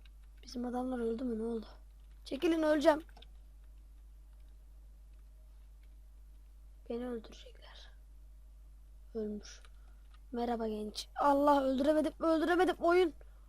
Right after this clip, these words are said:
Oyun, oyun, oyun, beni bırakma. Ah be, alamadım.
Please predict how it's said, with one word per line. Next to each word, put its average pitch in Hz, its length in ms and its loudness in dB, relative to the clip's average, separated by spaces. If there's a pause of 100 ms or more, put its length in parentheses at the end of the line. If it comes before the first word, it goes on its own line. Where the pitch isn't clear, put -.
(160)
Oyun, 349 340 4
oyun, 330 260 0
oyun, 320 240 0
beni 294 220 -2
bırakma. 262 360 -10 (420)
Ah 254 280 0
be, 226 300 -2
alamadım. 233 380 -2